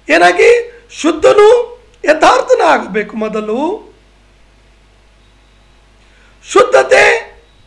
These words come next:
ಯಥಾರ್ಥತೆ ಇಲ್ಲದೆ ಮಾಡುವಂಥ ಸೇವೆ ಅದು ಸೇವೆ ಅಲ್ಲ. ಶುದ್ಧತೆ, ಯಥಾರ್ಥ ಇಲ್ಲದೆ ಮಾಡುವಂಥ ಪ್ರಾರ್ಥನೆ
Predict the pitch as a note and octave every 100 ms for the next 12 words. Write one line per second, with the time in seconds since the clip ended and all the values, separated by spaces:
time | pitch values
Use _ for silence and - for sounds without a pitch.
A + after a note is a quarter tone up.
0 | _ _ _ C#4+ D#4 G4+ B4+ - A#4 F#4+
1 | E4 B3+ A4+ B4 - - E4+ D#4+ D4 C#4
2 | C4 - F4+ C#4 B3 A#3 - - - F4+
3 | D#4+ - D#4 A4+ D4+ A3+ F#3+ A3 C4+ F#4+
4 | _ _ _ _ _ _ _ _ _ _
5 | _ _ - - G4 A#4+ B4+ - B4 A#4
6 | A#4 - - - E4+ - B4 B4 A#4+ A4
7 | A#4 - A4+ A#4 A4+ G4+ A4 - G#4+ A4
8 | D#4 C4 C4 - -